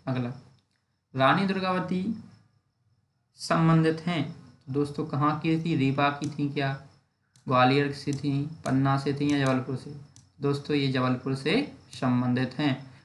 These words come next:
अच्छा मुझे तुम, अ, comment section में बताइएगा कि रानी दुर्गावती की, अ, जो समाधि है वो कहाँ पर स्थित है। अगला question,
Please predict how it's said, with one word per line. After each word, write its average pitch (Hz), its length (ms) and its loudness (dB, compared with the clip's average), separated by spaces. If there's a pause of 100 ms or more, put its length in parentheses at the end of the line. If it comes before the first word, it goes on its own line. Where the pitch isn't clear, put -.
(140)
अच्छा 147 180 -2
मुझे 180 220 0
तुम, 180 260 -4
अ, 135 800 0
comment 143 260 2
section 156 280 -4
में 143 120 2
बताइएगा 127 500 -2
कि 165 140 -2
रानी 131 280 2
दुर्गावती 131 580 -2
की, 165 320 -4 (520)
अ, 127 200 0
जो 127 300 -2
समाधि 135 640 2
है 135 260 0 (300)
वो 190 60 -8 (140)
कहाँ 175 500 0
पर 143 300 -2
स्थित - 400 -6
है। 135 380 -2 (1600)
अगला 135 240 0
question, - 380 -10